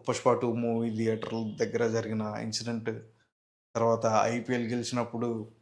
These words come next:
ఆ, బెంగళూరులో జరిగిన ఇన్సిడెంట్, లేదా, ఆ, రీ-, ఇంకా రీసెంట్గా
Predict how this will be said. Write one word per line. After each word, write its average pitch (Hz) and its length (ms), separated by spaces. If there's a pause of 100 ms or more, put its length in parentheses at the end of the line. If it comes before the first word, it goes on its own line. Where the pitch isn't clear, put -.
(580)
ఆ, 110 260
బెంగళూరులో 120 800
జరిగిన 117 320
ఇన్సిడెంట్, 113 540 (960)
లేదా, 120 720 (1200)
ఆ, 104 640 (340)
రీ-, 123 380
ఇంకా 127 320
రీసెంట్గా 139 840